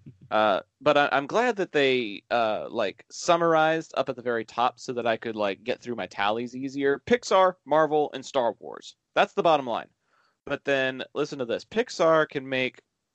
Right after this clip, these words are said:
amazing animated movies that can pull your heartstrings or make you happy.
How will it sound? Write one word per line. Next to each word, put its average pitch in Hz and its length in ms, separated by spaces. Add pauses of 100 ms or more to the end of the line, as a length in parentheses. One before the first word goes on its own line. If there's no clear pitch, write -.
amazing 151 600
animated 139 400
movies 131 440
that 113 180
can 110 160
pull 175 300
your 170 160
heartstrings 139 680
or 113 100
make 107 240
you 120 80
happy. 165 380